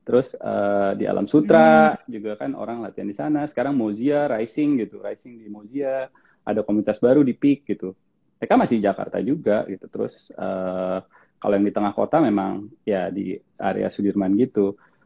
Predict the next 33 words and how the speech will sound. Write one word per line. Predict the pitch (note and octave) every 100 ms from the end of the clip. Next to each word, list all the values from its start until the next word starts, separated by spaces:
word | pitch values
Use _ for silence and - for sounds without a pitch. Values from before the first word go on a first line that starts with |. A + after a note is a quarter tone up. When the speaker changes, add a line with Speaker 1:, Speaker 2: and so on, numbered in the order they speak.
| _
Speaker 1:
Rata-rata | A#2 A2+ A#2 D#3
memang | F3 B2+ F#3+
di | C#3 A2 G#2+ G#2 G2+
Jakarta | G#2 G#2 G2+ F#3 D#3
ya | G2 F#2+ - -
karena | G2+ G2+
konturnya | F#2+ G#2 G2+ G#2 G2+ F#2+
flat, | F3 G3 _ -
kita | A2 -
paling, | A2 A#2+ E3+ F3 D#3 -
eh, | G#2+ G#2 G2+ G2+ G2 G2+
challenge-nya | A#2 G#2 G#2 A2 E3+ F3 D#3+ -
biasanya | A#2 G2 - A#2 D3
orang-orang | A2 A2 G#2 B2
itu | A#2+ D3
ngejarnya, | G2+ F#2+ A2+ C3+ - _ _ _ _ _ _ _ _ _ -
eh, | G#2+ G2 F#2+
ngebut | G#2 C#3+ E3+ E3 E3 A#2+
gitu | G#2+ G2+
atau | G2 G2
aerodynamic | A2 G#2 G#2 A#2 C#3+ B2 A#2+ -
gitu. | G2 F#2 F#2+ - _ _ _ _ _ _ _
Eh, | G#2 G2+ G2
sedangkan | G2 G#2+ G#2+ D#3 A#2+
ada | G#2
jenis, | G2+ A2+ G#2
Speaker 2:
Hmm, | F#3+ F#3 E2+ E2+
hmm. | F2
Speaker 1:
jenis | A2+ A2
sepedaan | - A2 G#2+ G#2+
lain | G#2 G2+ B2+ D#3+ F#3 F3 B2
yang | G#2
misalnya | G2+ - A2 C3 B2+